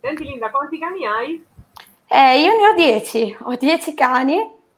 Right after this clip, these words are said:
Speaker 2: non nascondo che è impegnativo, però per passione questo ed altro.
Speaker 1: Dalle foto vediamo tutti i setter inglesi.
Speaker 2: Qua ve-, vedete i cani che non sembrano cani da caccia, ma vi giuro che a caccia ci vanno, eh?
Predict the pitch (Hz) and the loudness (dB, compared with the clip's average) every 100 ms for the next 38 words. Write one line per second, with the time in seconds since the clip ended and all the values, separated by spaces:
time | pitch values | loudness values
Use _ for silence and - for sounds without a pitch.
0 | _ - 381 - 233 240 240 247 277 277 | _ -12 -12 -10 -6 -2 -2 0 2 2
1 | 262 247 247 247 269 285 302 262 285 269 | 4 4 4 2 2 2 2 0 0 0
2 | 247 226 226 233 220 214 214 - 240 254 | 0 2 4 4 2 0 -4 -6 -2 -2
3 | 247 240 254 254 247 233 226 226 233 233 | 0 0 0 0 -2 -4 -4 0 0 2
4 | 233 233 208 214 214 208 - _ _ _ | 4 4 2 -2 -8 -10 -12 _ _ _
5 | _ _ _ - 196 247 262 254 254 233 | _ _ _ -14 -6 -4 -2 -4 -2 -2
6 | 226 240 240 226 240 240 233 233 220 202 | -2 -2 -4 -6 -10 -14 -10 -8 -6 -8
7 | 214 233 208 - 156 _ - - 262 277 | -4 -4 -4 -8 -20 _ -10 -2 0 2
8 | - 311 311 349 330 330 339 359 330 359 | 2 4 4 4 4 4 4 4 4 2
9 | 359 311 277 247 240 247 277 302 311 339 | 2 4 4 4 2 0 0 0 4 4
10 | 330 311 277 240 254 359 392 302 269 302 | 4 2 2 0 0 0 0 -2 2 2
11 | 302 294 294 269 226 214 214 240 294 311 | 2 0 0 2 2 0 -2 2 2 2
12 | - | -2